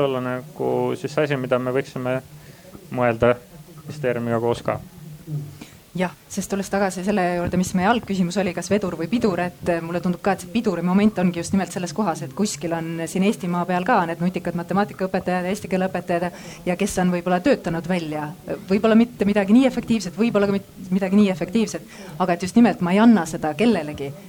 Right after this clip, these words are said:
Speaker 2: sellepärast et siis nad hakkavad kõik tasuta kasutama ja mina ei saa midagi ja mul tegelikult lihtsa matemaatikaõpetajana, mul ei ole võib-olla seda startup ettevõtjast sõpra, kelle poole pöörduda ja kellega mu teed ristuksid.
Speaker 1: Aga miks ei ole?
Speaker 2: Aga miks ei ole? Jah, ma tahtsingi küsida, et kas siis see võluvitsak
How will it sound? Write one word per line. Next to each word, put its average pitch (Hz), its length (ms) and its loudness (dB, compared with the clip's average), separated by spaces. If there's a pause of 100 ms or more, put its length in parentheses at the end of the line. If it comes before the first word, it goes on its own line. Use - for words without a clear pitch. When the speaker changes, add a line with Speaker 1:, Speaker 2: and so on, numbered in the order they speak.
(100)
Speaker 2:
sellepärast 165 540 -4
et - 100 -12
siis 175 160 -4
nad 160 80 -4
hakkavad 175 240 -4
kõik 185 160 -4
tasuta - 320 -4
kasutama 202 400 -2
ja 160 80 0
mina 190 160 2
ei 165 80 -6
saa - 80 0
midagi 196 320 2
ja 165 80 -2
mul 196 320 6
tegelikult 165 560 -4
lihtsa 175 240 -6
matemaatikaõpetajana, 180 960 0 (320)
mul 185 160 2
ei 214 80 6
ole 208 160 4
võib-olla 170 240 -2
seda 165 160 -6
startup 175 460 -4
ettevõtjast 170 480 -2
sõpra, 165 320 -4 (100)
kelle 165 240 -4
poole 165 160 -6
pöörduda 170 480 -2 (160)
ja 156 160 -6 (320)
kellega 160 320 -6
mu 165 160 -6
teed 185 160 -2
ristuksid. 170 480 -2
Speaker 1:
Aga 160 80 -12
miks 151 160 -8
ei 147 80 -6
ole? 156 180 -10 (420)
Speaker 2:
Aga 196 200 6
miks - 160 2
ei 247 60 8
ole? 262 40 4 (280)
Jah, 208 120 4 (180)
ma 185 80 4 (220)
tahtsingi 202 280 4
küsida, 196 320 0
et 175 80 -4
kas 190 160 0
siis 175 160 -8
see 190 80 2
võluvitsak 190 480 0